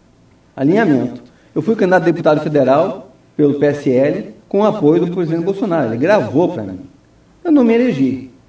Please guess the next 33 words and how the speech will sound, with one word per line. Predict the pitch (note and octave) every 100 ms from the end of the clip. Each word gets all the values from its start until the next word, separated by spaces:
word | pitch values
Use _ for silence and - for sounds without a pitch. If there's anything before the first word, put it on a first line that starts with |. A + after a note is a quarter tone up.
| _ _
mas | B2+ C3+
é |
uma | F3+
questão | F#3 G3 G3+ F#3+
de | F3+
alinhamento, | E3 E3+ C#3+ B2 A2+ A#2
de | A#2+ A2 G#2+
propostas, | C3 C3 D3 E3 F#3 - C#3+
ideias | C3+ G#2 B2 D#3 D#3+
e | D3
convicções. | D3+ D#3 D#3+ D#3+ - B2+ G2 - - - _ _ _ _ - _ -
Então, | A2+ F3 G3 C#3
não | C#3
é |
nada | E3 F#3+ E3
mais | C#3+ B2+ B2
justo | A2+ B2+ A3 G#3+ - G2+ G2 - -
do | C#3 C#3
que, | C#3 A2 - - -
se | - - D#3+
neste | F3 C4 C4+
momento, | B3 A3 E3 C3+ A2 G#2 - - -
é, | - C#3 C#3+ C#3 C3
ele, | F3+ F#3+ F3+ D#3
mesmo | C#3 F3 C#4 C4+ A#3
com |
um | B3
prefeito | A#3 G3+ - F3 D#3+
que | D3+
chamou | E3+ F3+ F3 F3 D3+
ele | E3 E3
de | C#3
lixo, | C#3+ B3 C4 D3 G#2 -